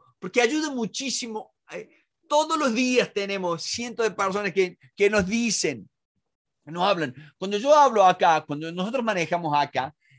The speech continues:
en la empática historia persuasiva, donde nosotros tenemos la, que la primera parte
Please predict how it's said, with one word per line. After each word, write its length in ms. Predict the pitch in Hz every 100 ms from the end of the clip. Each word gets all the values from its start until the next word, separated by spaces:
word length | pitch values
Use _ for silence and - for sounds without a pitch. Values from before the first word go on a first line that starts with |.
| -
en 60 | 156
la 40 |
empática 280 | 151 190 185
historia 260 | 180 170
persuasiva, 600 | 165 151 151 139 135 120 107
donde 220 | 147 165
nosotros 260 | 202 240
tenemos 580 | 214 185 180 165 131 - _ _ -
la, 280 | 151 131
que 140 | - 156
la 120 | 139
primera 420 | 160 190 233 208
parte 520 | 202 180 - 143 135